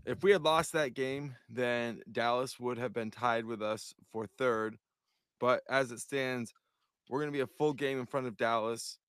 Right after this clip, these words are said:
um, holding the third spot. We're a game behind the Nuggets, and we're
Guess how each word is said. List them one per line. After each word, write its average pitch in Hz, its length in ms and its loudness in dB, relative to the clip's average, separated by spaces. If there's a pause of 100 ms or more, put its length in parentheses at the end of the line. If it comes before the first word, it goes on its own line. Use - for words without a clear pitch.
(580)
um, 107 320 -2
holding 143 320 0
the 131 60 -4
third 131 260 -2
spot. 123 280 0
We're 127 240 2
a 120 80 -6
game 143 360 -6
behind 131 800 -6
the 117 100 -6
Nuggets, 131 600 -6
and 120 160 -6
we're 120 260 -2